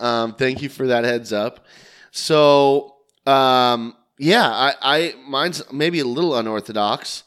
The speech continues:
Um, the matchup that I have is the Ravens coming out of the A F C. I just think they're hot. I just think Harbaugh's a good enough coach to get 'em through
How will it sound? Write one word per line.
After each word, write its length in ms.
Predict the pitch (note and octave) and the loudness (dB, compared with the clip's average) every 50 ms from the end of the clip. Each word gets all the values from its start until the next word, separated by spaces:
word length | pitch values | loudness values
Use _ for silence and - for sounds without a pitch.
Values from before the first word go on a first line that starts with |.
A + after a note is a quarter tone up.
| _ _ _ _ _ _ _ _ - | _ _ _ _ _ _ _ _ -4
Um, 680 | B2 A#2 A2+ A2+ A2 A2 A2 A2 G#2+ G#2 G2+ G2+ G#2 - | -2 0 0 0 0 0 0 0 -2 -4 -6 -8 -10 -14
the 180 | C3+ C3 B2 A#2+ | -10 -6 -6 -4
matchup 480 | A#2+ A#2+ B2+ D3+ G3 G3 - F#3+ D#3+ - | -2 0 0 0 0 0 -2 -4 -4 -4
that 120 | D#3 C#3+ | -2 0
I 120 | C3 A#2+ A#2+ | 0 0 0
have 460 | B2 B2+ A#2+ A2+ A2+ A2 A2+ G#2+ A2 | 0 0 0 0 0 0 -2 -4 -4
is 540 | - A2+ A2+ A2+ A2 G#2+ G#2+ G#2+ - - - _ _ _ _ _ _ _ _ _ | -4 -2 -2 0 0 -2 -4 -4 -8 -10 -14 _ _ _ _ _ _ _ _ _
the 220 | G#2 B2 B2 B2+ A#2 | -12 -6 -4 -2 0
Ravens 520 | A2+ B2 B2 C3 C3+ C3+ C3 C3 B2+ A#2+ - | 2 4 4 4 2 0 -4 -4 -6 -10 -8
coming 280 | - C#3+ C3 A#2+ A#2 | -6 -6 -4 -2 -2
out 140 | A2+ A2+ A2 | -2 -2 -2
of 60 | A2 | -2
the 120 | G#2+ G#2+ G#2+ | -4 -4 -4
A 140 | G#2 G#2+ G#2+ | -4 -4 -4
F 60 | G2 | -4
C. 320 | - - - G#2+ G#2+ A#2 - - _ - | -8 -10 -8 -8 -10 -10 -12 -14 _ -12
I 80 | G2 G2+ | -12 -10
just 240 | G2+ G#2+ F#2 - | -10 -10 -12 -10
think 160 | - G#2+ G2+ - | -10 -10 -10 -8
they're 140 | A2 G#2 | -8 -6
hot. 360 | G2 A#2 A2+ A2 A#2 D#3 - - _ _ _ _ _ _ _ _ _ _ _ _ _ _ - | -4 -2 -2 -2 -2 -2 -6 -10 _ _ _ _ _ _ _ _ _ _ _ _ _ _ -8
I 140 | G2+ G#2+ A2+ | -4 -4 -4
just 200 | A2+ A2+ - - | -4 -6 -10 -10
think 160 | - A#2+ A2 | -10 -10 -8
Harbaugh's 440 | G#2+ B2 B2 A#2+ B2 B2+ B2+ B2+ A#2 | -4 -2 -2 -2 0 -2 -2 -2 -4
a 60 | A#2+ | -6
good 160 | G#2+ A#2+ B2 | -6 -6 -4
enough 300 | A#2+ B2 B2 A#2 - - | -4 -4 -6 -8 -8 -10
coach 360 | - - C3 B2 B2+ C3 - - | -10 -4 -4 -2 -2 -4 -6 -10
to 80 | C3 A#2 | -14 -10
get 180 | A2+ A#2+ A#2+ A#2 | -6 -6 -4 -4
'em 140 | A2 G#2+ | -6 -8
through 640 | G2+ G2 - - - B2 A#2+ B2 C3 C3+ C#3+ E3 | -12 -16 -12 -8 -6 -2 0 2 2 0 0 -4